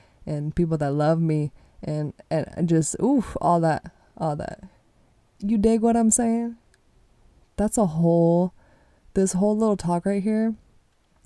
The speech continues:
I really can go into, like, different spider webs of shit because there's so much depth to it. But I have that, like,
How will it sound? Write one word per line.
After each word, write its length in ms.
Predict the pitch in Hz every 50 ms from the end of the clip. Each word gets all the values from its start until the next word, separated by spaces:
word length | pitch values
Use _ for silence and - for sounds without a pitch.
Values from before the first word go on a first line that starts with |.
| - -
I 80 | 185
really 360 | 180 180 165 160 160 156 160 165
can 200 | - - 175 175
go 180 | 165 165 160
into, 240 | 160 160 - - 170
like, 220 | 160 156 151 147
different 320 | 156 156 156 - 160 156 -
spider 340 | - - 160 156 156 160 165
webs 240 | 170 170 170 170
of 140 | 180 180 180
shit 240 | - - 185 180 180
because 400 | 180 170 - 160 156 156 151 - - - - - - - - -
there's 180 | - 165 156 -
so 140 | - 165
much 320 | 160 151 151 - - 165 151
depth 340 | - 151 151 - - - -
to 160 | - 156 147
it. 140 | 147 - - - - - - - - - _ -
But 100 | - 165
I 60 | 165
have 260 | 165 156 165 170 160 156
that, 180 | 165 156 -
like, 300 | 160 156 151 156 - -